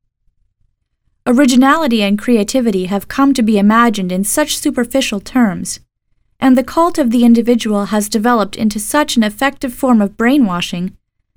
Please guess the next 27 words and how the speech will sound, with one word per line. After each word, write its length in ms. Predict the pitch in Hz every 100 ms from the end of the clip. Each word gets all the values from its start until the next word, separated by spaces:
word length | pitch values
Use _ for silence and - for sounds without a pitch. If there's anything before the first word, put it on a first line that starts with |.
| _ -
that 140 | 285
it's 160 | 285 -
not 240 | 294 285
easy 360 | 285 302 302 226
any 180 | 190 185
longer 380 | 185 180 185 190
even 280 | 240 233 220
to 140 | 233
conceive 580 | 240 220 - 311 240 175
of 140 | 175
anything 400 | 190 185 185 196
else. 440 | 208 190 175 - - _ _ _ _ _ _ _ _ _ _ _ _ _ _ _ _ _ _ _ _ _ _ _ _ _ _ _ _
The 100 | 277
task, 720 | 247 - 320 214 185 - - _ -
then 400 | 220 233 196 190
as 220 | - 202
now, 460 | 220 233 190 185 - _ _ _ _ -
is 160 | 285
not 280 | 269 302 359
so 160 | - 330
much 340 | 262 220 -
to 120 | -
learn 340 | 233 233 233 220
truths 540 | - - 294 202 -
from 240 | - 208 208
others. 540 | 240 208 170 180 - - _ _ _ _ _
Rather, 460 | 247 262 220 175